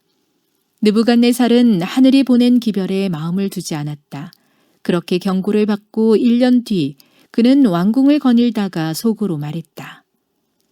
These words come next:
"내가 건설한 위대한 바벨론이 아니냐." 하늘의 하나님께서 왕의 마음을 읽으셨고 자만하는 그의 속삭임을 들으셨다.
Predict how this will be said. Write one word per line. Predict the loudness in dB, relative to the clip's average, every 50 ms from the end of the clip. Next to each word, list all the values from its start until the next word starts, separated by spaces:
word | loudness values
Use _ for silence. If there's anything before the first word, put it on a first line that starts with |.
| _ _ _ _ _ _ _ _
"내가 | -4 -2 -2 0 0 0 -2 -2
건설한 | -2 -2 -2 -2 -2 -2 0 0 0 0 0 0 2
위대한 | 2 2 2 2 2 4 4 4 4 2 2
바벨론이 | 0 0 0 2 2 2 2 2 2 2 0 0
아니냐." | -2 -2 -2 -2 -4 -4 -6 -8 -14 -20 -20 _ _ _ _ _ _ _ _ _ _ _ _ _ _ _ _ _ _
하늘의 | -4 0 2 4 4 6 6 4 4
하나님께서 | 4 4 4 4 4 4 4 2 0 -2 -2 0 0 0 2 2 2 0
왕의 | 0 0 0 2 4 4 4 4 4 2
마음을 | 2 0 -2 -2 0 0 2 2 2
읽으셨고 | 2 2 0 0 -2 -4 -4 -6 -8 -10 _ _ -8 -8 -6 -6 -8 -10 _ _ _ _ _ _ _ -16
자만하는 | -10 -8 -6 -4 -2 -2 -2 -2 -2 -2 -2 -4 -4
그의 | -2 0 0 0 0
속삭임을 | 0 0 -2 -4 -4 -4 -4 -4 -2 -2 -4 -4 -4 -6
들으셨다. | -6 -6 -6 -6 -6 -6 -8 -12 -12 _ -20 -20 -20 -20 _